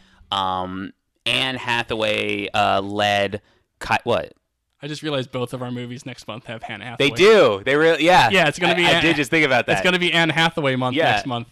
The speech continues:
Speaker 1: No, interesting. I didn't even think
Speaker 2: We're
Speaker 1: about
Speaker 2: gonna
Speaker 1: that.
Speaker 2: see two very different sides of Anne
Speaker 1: Very,
Speaker 2: Yeah,
Speaker 1: very different
Speaker 2: very, very
Speaker 1: sides.
Speaker 2: different sides of Anne
Speaker 1: Uh, so
Speaker 2: Hathaway.
Speaker 1: yeah, the Anne Hathaway led kaiju drama,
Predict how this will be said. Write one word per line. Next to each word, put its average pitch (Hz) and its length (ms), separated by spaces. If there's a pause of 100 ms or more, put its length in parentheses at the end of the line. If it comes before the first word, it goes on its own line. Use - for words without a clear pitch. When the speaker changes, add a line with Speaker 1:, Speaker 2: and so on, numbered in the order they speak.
Speaker 1:
No, 117 280 (360)
interesting. 98 500 (640)
I - 60
didn't 101 380
even 95 140
think 107 140
Speaker 2:
We're 180 60
Speaker 1:
about 220 100
Speaker 2:
gonna 226 60
Speaker 1:
that. 165 60
Speaker 2:
see 240 100
two 214 400
very 190 440
different 165 360
sides 151 320
of 127 140 (280)
Anne 131 100
Speaker 1:
Very, 143 560
Speaker 2:
Yeah, 180 180
Speaker 1:
very 139 280
different 170 320
Speaker 2:
very, 107 140
very 190 80
Speaker 1:
sides. 175 60
Speaker 2:
different 165 260
sides 156 240
of 147 80
Anne 147 80
Speaker 1:
Uh, 120 240
so 147 80
Speaker 2:
Hathaway. 139 140
Speaker 1:
yeah, 117 60
the 123 160
Anne 151 260
Hathaway 120 880
led 113 640
kaiju 113 1200 (160)
drama, 110 760